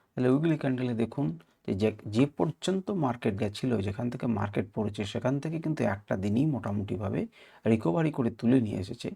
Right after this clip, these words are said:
এখন উপরে কিন্তু এই জায়গাটা রেজিস্ট্যান্স আছে, এ নিয়ে কিন্তু কোনো সন্দেহ নেই। এই জোনটা কত, তার কত? না, এটা হচ্ছে চব্বিশ হাজার চারশো পঁয়ষট্টি, আহ, চারশো সত্তর,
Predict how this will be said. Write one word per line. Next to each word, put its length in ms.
এখন 260
উপরে 300
কিন্তু 280
এই 160
জায়গাটা 460
রেজিস্ট্যান্স 680
আছে, 300
এ 100
নিয়ে 180
কিন্তু 300
কোনো 260
সন্দেহ 420
নেই। 160
এই 100
জোনটা 320
কত, 220
তার 280
কত? 200
না, 120
এটা 200
হচ্ছে 280
চব্বিশ 460
হাজার 320
চারশো 300
পঁয়ষট্টি, 760
আহ, 360
চারশো 280
সত্তর, 340